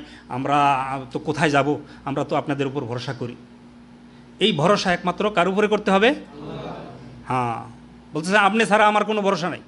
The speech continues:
বলে না এরকম? তো আল্লাহ ছাড়া,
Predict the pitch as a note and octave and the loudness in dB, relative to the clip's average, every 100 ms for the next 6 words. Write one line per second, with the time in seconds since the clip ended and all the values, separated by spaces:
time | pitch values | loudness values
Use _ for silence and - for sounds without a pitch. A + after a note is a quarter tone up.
0 | - - - - - - D#3 G3 G3+ A3+ | -20 -20 -20 -20 -18 0 4 4 6 4
1 | D4+ - - - - - - - - - | 2 -4 -18 -20 -20 -20 -20 -20 -20 -20
2 | - - - - - - - - - - | -20 -20 -20 -20 -20 -20 -20 -20 -20 -20
3 | - - - - - - - G3+ G3 A3+ | -20 -20 -20 -20 -20 -20 -14 0 4 4
4 | B3 C4+ B3+ A#3 C4+ D4+ | 6 6 6 4 6 4